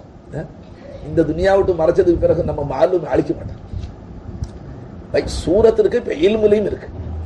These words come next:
ஹக்கு தாலாவுடைய இல்முலையும் இருக்கு, வஜூதுலையும் இருக்கு. ரெண்டு பக்கமும் காட்சி அளிக்குது. மவுத்துக்கு பிறகு இல்முல இருக்கும், வஜூதுல காட்ட மாட்டாங்க. ஏன்? நீ என்ன காட்ட இல்ல ஹயாத்துல? உன்னை காட்டி அலைஞ்ச மக்களுக்கு மத்தியில,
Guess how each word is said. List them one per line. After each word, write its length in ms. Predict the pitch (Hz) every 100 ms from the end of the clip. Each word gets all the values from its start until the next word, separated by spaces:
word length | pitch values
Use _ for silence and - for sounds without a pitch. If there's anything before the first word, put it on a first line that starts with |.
| - -
ஹக்கு 240 | - 143 175
தாலாவுடைய 360 | 202 202 202
இல்முலையும் 460 | 180 214 220 233 170
இருக்கு, 180 | 131 113 -
வஜூதுலையும் 480 | - 262 302 262 254
இருக்கு. 160 | - - - - - -
ரெண்டு 220 | 208 240
பக்கமும் 260 | 262 262 208
காட்சி 220 | 180 160
அளிக்குது. 200 | - - - - - - - -
மவுத்துக்கு 400 | 151 277 - 285
பிறகு 500 | 247 240 175 131 185 - - - -
இல்முல 380 | 262 302 330
இருக்கும், 400 | 311 269 - - - - -
வஜூதுல 420 | 226 254 339 330 311
காட்ட 220 | 269 -
மாட்டாங்க. 340 | 170 - - - - - - -
ஏன்? 280 | 214 262 269
நீ 140 | 190 285
என்ன 260 | 294 339
காட்ட 220 | 302 277
இல்ல 180 | 277 247
ஹயாத்துல? 400 | 196 165 - - - - - - - - - - - - - - 185 170
உன்னை 300 | 165 247 302
காட்டி 260 | 262 277 269
அலைஞ்ச 260 | 220 202 196
மக்களுக்கு 340 | 180 185 143
மத்தியில, 220 | 127 -